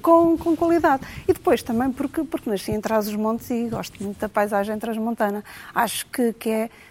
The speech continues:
ehm, evidentemente tenho uma ligação afetiva muito grande, mas para mim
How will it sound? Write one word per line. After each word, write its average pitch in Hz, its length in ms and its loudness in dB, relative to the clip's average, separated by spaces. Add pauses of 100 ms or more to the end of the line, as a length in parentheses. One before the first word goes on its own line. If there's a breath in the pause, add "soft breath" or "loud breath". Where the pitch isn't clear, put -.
(160 loud breath)
ehm, 220 720 0 (100)
evidentemente 240 500 0
tenho 233 140 2
uma 233 100 4
ligação 247 300 2
afetiva 233 420 -4
muito 226 180 -4
grande, 233 300 -2
mas 233 320 -2 (760 loud breath)
para 269 160 6
mim 262 460 6